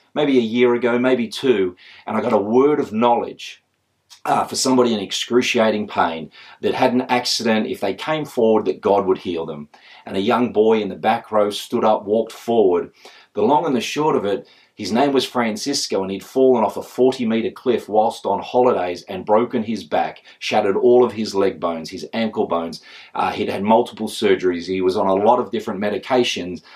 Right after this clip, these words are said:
but he lived with what he described as twelve out of ten pain.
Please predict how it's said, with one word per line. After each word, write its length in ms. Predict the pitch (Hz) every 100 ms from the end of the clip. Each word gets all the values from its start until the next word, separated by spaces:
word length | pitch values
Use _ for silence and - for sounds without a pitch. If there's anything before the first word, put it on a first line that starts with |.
| -
but 140 | - 104
he 120 | 98
lived 460 | 104 117 131 120 101
with 160 | 95
what 220 | 95 107
he 120 | 123 151
described 540 | 135 - 117 98 95
as 160 | 87 -
twelve 680 | - - 117 117 120 104 -
out 180 | 98
of 100 | 92
ten 300 | - 107 98
pain. 400 | 92 95 78 73